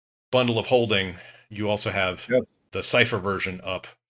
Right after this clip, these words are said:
Speaker 1: for the same amount of time that the Kickstarter is up. So
Speaker 2: Correct, yeah. No coincidence there. Uh, Alan Varney, who runs the Bundle of Holding, contacted me and said, "You're running a Kickstarter.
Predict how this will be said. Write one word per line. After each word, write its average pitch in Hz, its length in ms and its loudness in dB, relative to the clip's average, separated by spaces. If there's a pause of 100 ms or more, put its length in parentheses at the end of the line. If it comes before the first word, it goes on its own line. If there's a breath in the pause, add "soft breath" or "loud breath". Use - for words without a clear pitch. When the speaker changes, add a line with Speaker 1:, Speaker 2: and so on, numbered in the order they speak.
Speaker 1:
for 101 140 -2
the 90 100 -8
same 104 320 0
amount 92 240 -6
of 90 80 -12
time 90 340 -8
that 85 140 -14
the - 80 -18
Kickstarter 82 500 -6
is 80 140 -8
up. 80 180 -8 (480)
So - 200 -6
Speaker 2:
Correct, 110 280 4
yeah. 113 140 0 (220)
No 131 200 8
coincidence 131 560 4
there. 101 340 0
Uh, 104 220 0 (100)
Alan 120 280 2
Varney, 113 240 4
who 110 60 2
runs 104 240 -2
the 107 60 -8
Bundle 107 280 4
of 101 40 0
Holding, 104 280 0
contacted 107 420 0
me 110 60 -4
and 101 60 -6
said, 113 120 -2
"You're 165 100 4
running 247 200 8
a 160 60 6
Kickstarter. 190 720 8